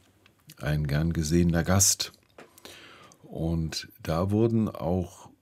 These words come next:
die Werke, die er damals komponiert hat, die damals als Avantgarde galten und denen man schon mit einer gewissen Reserve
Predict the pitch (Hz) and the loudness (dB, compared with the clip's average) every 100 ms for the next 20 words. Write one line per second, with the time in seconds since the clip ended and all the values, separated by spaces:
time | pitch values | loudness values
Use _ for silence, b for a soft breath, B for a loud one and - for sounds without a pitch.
0 | 82 85 87 78 82 101 95 90 87 71 | -10 -4 -2 0 0 -2 -4 -2 -2 -2
1 | 73 78 80 92 90 85 - - - - | -4 -2 0 0 0 -2 -6 -10 -16 -6
2 | 85 80 76 78 90 113 101 92 78 80 | -6 -4 -2 -2 -4 -6 -4 -4 -4 -4
3 | 82 - 71 69 - - b b b b | -6 -6 -8 -6 -8 -10 b b b b
4 | b b b b 87 80 80 69 67 73 | b b b b -6 -4 -2 -2 -2 0
5 | 87 - 95 95 98 - 123 123 95 b | -2 -4 -2 0 -2 -2 -4 -4 -8 b
6 | b b b - - 80 78 80 - 67 | b b b -20 -12 -6 -6 -8 -16 -20
7 | 76 - 76 95 101 104 98 - 123 110 | -20 -12 -2 2 4 4 2 2 4 4
8 | 80 90 82 85 87 90 87 82 73 76 | 4 2 2 2 0 0 0 0 2 2
9 | 76 80 85 | 0 0 -2